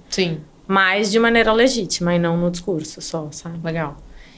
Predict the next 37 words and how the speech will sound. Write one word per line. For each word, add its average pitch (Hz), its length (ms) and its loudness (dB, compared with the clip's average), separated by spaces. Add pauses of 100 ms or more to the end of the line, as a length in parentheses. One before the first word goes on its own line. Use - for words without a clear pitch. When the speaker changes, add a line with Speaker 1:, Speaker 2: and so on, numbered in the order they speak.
(140)
Speaker 1:
Que 190 120 -2
é 165 140 4
o 165 100 0
que 165 120 -2
a 165 40 0
gente 165 220 -4
também 165 240 -2
discute 156 500 -6
muitas 160 320 -4
vezes 156 280 -2
e 160 40 -4
vê 151 240 -2
uma 151 180 -2
série 151 320 -2
de 156 120 -8
iniciativas 160 680 -4
que - 140 -8
são 160 500 -2
iniciativas, 156 1160 -4
é, 147 340 -4
só - 280 -4
no 156 80 -4
papel, 160 680 -2 (500)
pra 160 120 2
ficar 165 180 -2
bonito 156 320 -2
na 160 120 -2
foto 160 600 -2
e 165 60 -6
que 165 160 -10
não 156 160 -2
necessariamente, 151 1300 -4 (300)
é, 147 280 -8 (320)
geram 147 320 -4
efeito 151 440 -10 (100)
e 151 100 -10
impacto. 147 520 -10